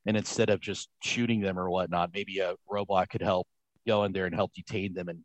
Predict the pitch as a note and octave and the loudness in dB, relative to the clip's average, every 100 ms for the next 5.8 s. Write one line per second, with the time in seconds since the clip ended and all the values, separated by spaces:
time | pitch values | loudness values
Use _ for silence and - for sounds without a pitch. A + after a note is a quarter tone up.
0 | _ G#2 - - - F2+ F2 E2+ E2+ A2+ | _ -6 -6 -10 -8 -8 -6 -8 -8 -8
1 | F2 E2+ E2+ F#2 F2+ - E2 - - - | -8 -10 -8 -8 -10 -14 -18 -16 -18 -20
2 | - - _ _ _ _ _ _ _ _ | -20 -20 _ _ _ _ _ _ _ _
3 | _ _ F2 F#2 G2+ F#2+ F#2+ G#2 G2 F#2 | _ _ 0 2 4 4 4 4 4 4
4 | - G2 F#2 G2+ F2 - _ F2 F2 F2 | -2 -6 -4 0 0 -2 _ -2 -2 -2
5 | E2 E2 F2+ F2 F2 E2+ F2 E2 | -4 -6 -8 -6 -6 -6 -6 -6